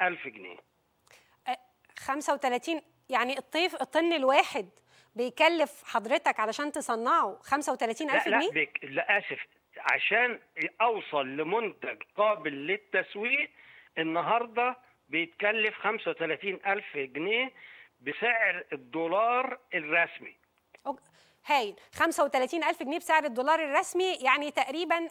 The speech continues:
Speaker 2: ألف، ألف ومية جنيه، ألف ومية دولار؟
Speaker 1: تقريبًا.
Speaker 2: طيب، وسعر الطن الحديد الخام حضرتك بتقول عليه، رغم ان احنا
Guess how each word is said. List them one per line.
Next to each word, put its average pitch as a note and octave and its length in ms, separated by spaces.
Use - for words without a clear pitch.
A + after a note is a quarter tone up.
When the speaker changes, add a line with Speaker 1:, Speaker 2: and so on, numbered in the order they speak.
Speaker 2:
ألف، D#4 360
ألف E4 200
ومية D#4+ 220
جنيه، E4+ 240
ألف D4+ 180
ومية C#4 420
دولار؟ D4+ 320
Speaker 1:
تقريبًا. F#3 460
Speaker 2:
طيب، F#3+ 260
وسعر D4 400
الطن D#4 340
الحديد C4+ 480
الخام C#4+ 540
حضرتك C4+ 400
بتقول A#3+ 360
عليه، C#4 200
رغم A#3+ 200
ان A#3+ 180
احنا A#3 340